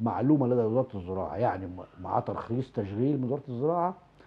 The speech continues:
كل منتجاته مسجلة لدى وزارة الزراعة، غير كده ما ياخدش وما يدفعش جنيه. هو الدور دور الأولاني.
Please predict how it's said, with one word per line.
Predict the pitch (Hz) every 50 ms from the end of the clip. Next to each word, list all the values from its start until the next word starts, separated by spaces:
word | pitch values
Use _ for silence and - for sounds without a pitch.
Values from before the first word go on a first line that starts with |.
| - - - - _ - _ _ -
كل | - 147 170 170 151 135 127 113
منتجاته | 120 117 - - 120 123 143 156 156 156 - 156 143 120 123
مسجلة | 120 107 - 117 107 107 110 147 151 151 131
لدى | 120 120 113
وزارة | 107 101 101 101 - - 87
الزراعة، | 78 82 82 76 - - _ - - - -
غير | 123 123 156 165 160
كده | - - 185 190 214 214 190 - - - - - 113
ما | 113 117 117
ياخدش | 117 117 - - 151 170 170 - - - 170 170 160 - - - - - - _ _ _ _ _ _ _ _ _ - -
وما | 113 110 110 113 110 - - 123
يدفعش | 131 123 120 139 131 110 - 113
جنيه. | 92 90 92 92 80 76 76 - _ _ _ _ _ _ _ _ _ _ _ _ _ _ _ _ _ _ _ _ _ _ _ _ -
هو | 107 113 117
الدور | 110 104 101 127 143 156 151 147 - -
دور | 113 117 117 110 104 - -
الأولاني. | 85 90 - 78 78 78 78 73 69